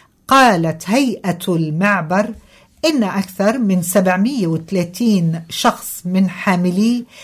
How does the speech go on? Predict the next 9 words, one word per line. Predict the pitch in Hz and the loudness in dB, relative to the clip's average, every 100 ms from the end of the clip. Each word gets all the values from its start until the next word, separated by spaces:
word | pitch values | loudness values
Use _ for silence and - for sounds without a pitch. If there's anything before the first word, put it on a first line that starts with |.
| - - 240 | -20 -4 2
الجنسيات | 226 190 156 170 175 160 - 190 147 185 247 202 165 - | 4 4 0 0 0 0 0 -2 0 2 2 0 -2 -6
الأجنبية | 165 156 - 208 185 170 156 208 185 208 247 - _ - _ | -4 -6 -2 -2 0 0 2 0 2 2 2 -4 _ -20 _
يستعدون | 180 202 - 220 196 170 240 277 196 | 0 0 2 0 0 0 -2 0 0
الآن | 165 175 196 226 269 269 - - - | 0 0 0 0 -2 -8 -18 -20 -2
لمغادرة | 196 247 214 165 180 175 151 190 240 240 - | 4 6 4 4 4 4 4 4 4 0 0
غزة | 196 180 185 - 175 185 - - _ | 0 0 -2 0 0 -2 -6 -20 _
عبر | 175 175 170 165 175 170 165 - - | 0 2 2 2 2 2 -2 -12 -6
معبر | 170 185 196 175 147 156 147 143 | 0 2 2 2 -4 -4 -4 -4
رفح. | 151 151 151 - - | -6 -6 -10 -10 -18